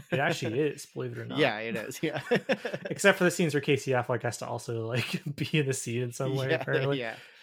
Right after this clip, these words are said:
Speaker 1: Well, that would be kind of amazing. Also, apparently he had actual, like, street, like, magicians, like, professional magicians on set,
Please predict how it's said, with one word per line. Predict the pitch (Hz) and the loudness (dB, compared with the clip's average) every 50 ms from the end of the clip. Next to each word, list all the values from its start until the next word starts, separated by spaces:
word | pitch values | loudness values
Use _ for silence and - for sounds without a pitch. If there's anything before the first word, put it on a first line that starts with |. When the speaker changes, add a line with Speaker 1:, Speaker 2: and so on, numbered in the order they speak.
| - - | -10 -2
Speaker 1:
Well, | - 131 135 | 0 4 6
that | 151 165 | 8 8
would | 175 170 | 8 8
be | 160 147 | 6 4
kind | - 151 143 135 | 4 2 0 0
of | 123 | 0
amazing. | 113 113 117 120 120 110 110 107 110 113 _ _ _ _ - - | -2 -2 -2 -2 -2 -4 -6 -10 -10 -12 _ _ _ _ -4 2
Also, | 170 - - - 392 | 2 2 2 2 -2
apparently | 202 - 240 254 240 208 | -2 -2 -2 0 0 0
he | 190 196 | 2 2
had | 180 170 | 2 4
actual, | 165 151 143 - 196 156 | 4 2 0 0 2 2
like, | 139 123 117 | 2 2 2
street, | - - - 131 135 - | -2 -6 -6 -6 -6 -4
like, | 143 131 110 | -6 -6 -4
magicians, | 113 113 113 95 107 117 117 - - 156 151 147 123 | -2 -4 -4 -2 -2 -2 -2 0 0 0 0 -2 -4
like, | 117 | -4
professional | - 120 107 131 120 - - 113 | -6 -4 -4 -4 -4 -4 -4 -4
magicians | 107 101 98 110 104 - 139 123 120 | -4 -4 -4 -6 -6 -4 -4 -4 -2
on | 127 127 123 120 | -2 -4 -4 -4
set, | - - 135 131 131 | 0 2 2 2 2